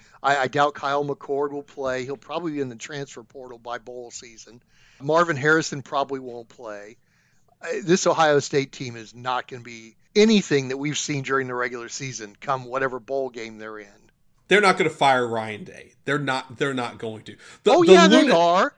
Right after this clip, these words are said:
Speaker 1: Yeah,
Speaker 2: the
Speaker 1: they
Speaker 2: luna-,
Speaker 1: are.
Speaker 2: the lunatic fan, no, no, here's the difference. The lunatic fringe of Ohio State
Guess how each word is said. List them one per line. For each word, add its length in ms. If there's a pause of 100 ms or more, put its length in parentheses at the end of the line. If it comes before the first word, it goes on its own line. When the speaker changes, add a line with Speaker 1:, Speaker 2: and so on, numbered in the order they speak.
(100)
Speaker 1:
Yeah, 200
Speaker 2:
the 140
Speaker 1:
they 220
Speaker 2:
luna-, 220
Speaker 1:
are. 240
Speaker 2:
the 80
lunatic 600
fan, 460 (200)
no, 100
no, 80
here's 260
the 80
difference. 560 (300)
The 100
lunatic 680
fringe 960
of 200
Ohio 540
State 540